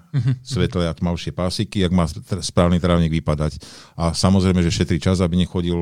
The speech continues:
Speaker 2: chaoticky cez jedno miesto trikrát a, e, niektoré miesto nepokosí vôbec, tak ono v rámci toho kosenia skoro dennodenného, to sa až tak nezbadá, ale je rozdiel v tom trávniku, ktorý je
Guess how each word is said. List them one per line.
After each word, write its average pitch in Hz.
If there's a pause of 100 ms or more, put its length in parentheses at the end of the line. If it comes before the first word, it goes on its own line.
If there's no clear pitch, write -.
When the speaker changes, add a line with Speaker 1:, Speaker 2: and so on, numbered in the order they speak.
(160)
Speaker 2:
chaoticky 90
cez 85
jedno 85
miesto 85
trikrát 95
a, 80 (540)
e, 85 (240)
niektoré 85
miesto 82
nepokosí 85
vôbec, 85
tak 92
ono 90
v 78
rámci 82
toho 87
kosenia 82 (260)
skoro -
dennodenného, 80
to 76
sa 80
až 78
tak 78
nezbadá, 78
ale 87 (260)
je 98
rozdiel 101
v 87
tom 90
trávniku, 92
ktorý 87
je 85